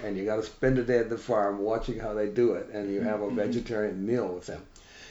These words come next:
Speaker 2: Mm-hmm.
Speaker 1: And then you can sign up for this C S A. And that actually got hooked up with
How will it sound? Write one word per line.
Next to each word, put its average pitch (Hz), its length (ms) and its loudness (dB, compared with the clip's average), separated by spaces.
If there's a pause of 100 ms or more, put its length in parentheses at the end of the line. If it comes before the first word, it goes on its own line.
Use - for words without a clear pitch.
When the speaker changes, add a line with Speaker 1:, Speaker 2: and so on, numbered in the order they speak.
(140)
Speaker 2:
Mm-hmm. 110 120 -10
Speaker 1:
And 107 200 0
then 120 260 4
you 107 100 -2
can 104 140 -6
sign 113 280 -2
up 104 140 -4
for 101 140 -4
this 90 200 -4
C 98 200 -4
S 90 200 -10
A. 107 240 -4 (800)
And 113 360 -4 (160)
that 160 380 0
actually 123 340 -2
got 113 220 0
hooked - 260 -4
up 127 240 0
with 123 300 2